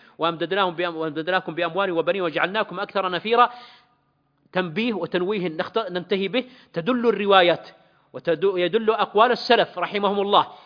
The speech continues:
على انتهاء الكرتين ال-، في، التي ذكرت في سورة بني إسرائيل، آه، في سورة بني إسرائيل، نعم، وفي سورة، وهي التي تسمى سورة الإسراء، بل هو إجماع منهم، من السلف رضي الله عنهم،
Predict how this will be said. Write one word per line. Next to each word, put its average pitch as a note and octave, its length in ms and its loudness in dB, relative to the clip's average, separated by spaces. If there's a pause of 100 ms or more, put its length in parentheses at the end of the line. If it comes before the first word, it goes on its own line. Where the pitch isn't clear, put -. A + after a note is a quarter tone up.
(120)
على G#3+ 440 8 (100)
انتهاء G3+ 560 0
الكرتين G#3 840 -2 (180)
ال-، E3 260 -2
في، F#3+ 140 -2
التي G3+ 280 -2
ذكرت B3 380 0
في G#3 100 -6
سورة A#3+ 320 0
بني G3 240 0
إسرائيل، F3 460 2 (540)
آه، D#3 240 0
في F3+ 140 -4
سورة G#3+ 320 0
بني A3+ 200 2
إسرائيل، G#3+ 400 2
نعم، F#3 300 2
وفي G3 220 -4
سورة، A#3+ 260 2
وهي G3+ 220 4
التي G#3+ 240 -2
تسمى A#3+ 300 2
سورة A#3 320 -2
الإسراء، G#3 480 4 (420)
بل G3 160 4
هو A3+ 160 6
إجماع A#3 480 0
منهم، A3+ 440 -2
من E3+ 100 -4
السلف F#3+ 380 0
رضي G3 260 0
الله G#3 300 2
عنهم، F#3 280 0